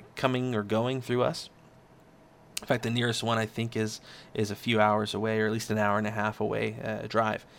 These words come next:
Um, so, uh, our town's a bit isolated, and, uh, before, uh, the advent of the internet, we've, uh, it was, it was hard to know, uh, just all what was out there in gaming.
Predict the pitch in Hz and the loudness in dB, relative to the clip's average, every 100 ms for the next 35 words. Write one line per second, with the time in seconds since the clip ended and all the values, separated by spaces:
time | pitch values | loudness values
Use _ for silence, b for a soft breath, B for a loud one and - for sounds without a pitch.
0 | B B B B - 104 98 98 175 107 | B B B B 0 2 2 2 2 4
1 | 131 156 170 208 185 196 185 196 214 - | 4 4 4 4 4 2 2 0 0 -2
2 | 87 71 - - 110 107 110 107 104 107 | -4 -6 -8 -2 0 0 2 2 2 -2
3 | 117 - 165 151 147 135 B B B - | -4 2 4 6 6 2 B B B 0
4 | 104 98 98 113 113 110 107 104 107 208 | 2 0 2 2 4 2 0 0 0 2
5 | 113 113 - 117 120 120 - 131 113 95 | 2 0 -2 -4 -4 -4 -8 -2 -2 -2
6 | 87 - 50 - - 127 127 - 147 147 | -8 -10 -12 -14 -8 -4 -2 0 0 0
7 | - 175 180 - 139 127 127 127 113 107 | 2 2 2 -2 -2 0 4 6 6 4
8 | 113 B B B - 98 120 - 120 165 | 2 B B B -8 -8 -8 -8 0 0
9 | - 147 151 147 120 117 113 143 - 101 | 0 0 2 2 0 0 4 4 2 -4
10 | 92 101 101 95 67 | -4 -4 -4 -4 -8